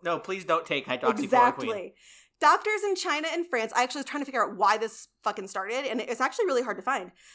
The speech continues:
Speaker 2: Uh, some doctors in China and France saw some improvement in patients when they used it, often in combination with other things, to treat covid. And so they hastily announced that this is a great treatment. But it turned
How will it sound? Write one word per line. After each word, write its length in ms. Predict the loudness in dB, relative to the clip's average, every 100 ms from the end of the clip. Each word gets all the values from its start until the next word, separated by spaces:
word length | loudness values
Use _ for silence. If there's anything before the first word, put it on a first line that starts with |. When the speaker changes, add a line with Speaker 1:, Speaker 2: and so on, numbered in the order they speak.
| _ -2
Speaker 2:
Uh, 260 | 0 2 0 -2
some 160 | 2
doctors 260 | 2 2 -4
in 80 | -4
China 220 | -4 -4
and 120 | -4
France 300 | -4 -6 -6
saw 300 | -4 4 4
some 460 | 4 -2 2 2 2
improvement 720 | -4 -6 -6 -8 -6 -8 -6
in 220 | -4 -4
patients 500 | -6 -8 -6 -6 -4
when 140 | 0 0
they 80 | 0
used 440 | -4 -12 -12 -12 -6
it, 180 | -4 -4 -14 _ 0
often 280 | 2 2
in 60 | 0
combination 440 | 2 4 2 0
with 60 | -6
other 120 | -6
things, 240 | -6 -6 -6
to 60 |
treat 200 | -8 -10 -4
covid. 380 | -4 -4 -6 -12 -20 _ -2
And 120 | 2
so 260 | 2 2 -2
they 180 | -2 0 -2 6
hastily 840 | 8 8 4 2 2 0 -2 -4 -4 -14 -16 0
announced 720 | 2 6 8 8 6 -2 -10 -10 -6
that 160 | 0 4
this 120 | 6
is 120 | 6
a 60 | 4
great 340 | 2 0 0
treatment. 580 | 2 2 2 -4 -10 -16 _ 2
But 120 | 4
it 100 | 2
turned 300 | -6 -2